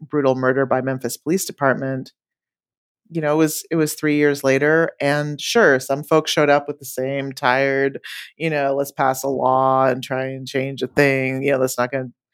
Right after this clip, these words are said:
wouldn't have stopped him from being killed and certainly won't stop the next person from being killed. And, you know, "Let's try and train the cops better, put more money and legitimacy into them." But there was also a very, very powerful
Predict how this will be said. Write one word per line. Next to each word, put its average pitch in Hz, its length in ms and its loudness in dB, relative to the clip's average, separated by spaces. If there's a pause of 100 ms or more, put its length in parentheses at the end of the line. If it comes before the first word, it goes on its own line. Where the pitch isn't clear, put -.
(340)
wouldn't 135 140 2
have 135 100 -2
stopped 131 320 0
him 147 180 0
from 139 180 -4
being 127 200 0
killed 135 340 2
and 123 140 -4
certainly 127 240 -4
won't 131 200 -8
stop 120 200 0
the 123 80 -4
next 123 240 -6
person 127 320 -4
from 123 140 -18
being 120 240 -4
killed. 127 440 2
And, 127 220 -2 (400)
you 135 100 0
know, 131 140 2
"Let's 139 240 0
try 139 220 2
and 135 320 -2 (340)
train 170 380 0
the 165 80 0
cops 156 340 -2
better, 151 320 2
put 160 220 -2
more 160 160 2
money 151 260 2
and 143 80 -2
legitimacy 139 480 -4
into 135 180 0
them." 127 360 -2 (760)
But 175 240 2 (240)
there - 120 4
was 277 120 4
also 151 540 2
a 143 100 -2 (220)
very, 160 680 2 (100)
very 143 460 2
powerful 131 800 0